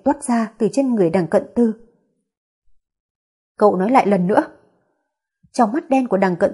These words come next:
Tư nheo lại, nai con không biết chút nào, cô ấy cũng là người bị hại. "Lời hay không nói lần hai,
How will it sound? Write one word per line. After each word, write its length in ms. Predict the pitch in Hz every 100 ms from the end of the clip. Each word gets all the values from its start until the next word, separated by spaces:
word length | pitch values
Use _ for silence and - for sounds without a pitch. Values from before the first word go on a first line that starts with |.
| -
Tư 140 | 254
nheo 280 | 247 247 247
lại, 260 | 220 190 - _ _ _ _
nai 160 | 247 240
con 220 | 240 226
không 180 | 247 226
biết 140 | 302
chút 180 | 311 320
nào, 320 | 214 185 160 - _ _ _ _ -
cô 120 | 254
ấy 240 | 214 208 -
cũng 120 | 277
là 100 | 330
người 180 | 214 190
bị 180 | 170 202
hại. 260 | 214 180 - _ _ _ _ _ _ _ _ _ _ _ _
"Lời 220 | - 196 165
hay 180 | 208
không 200 | 208 233
nói 160 | 196 254
lần 180 | 247 160
hai, 320 | 214 233 190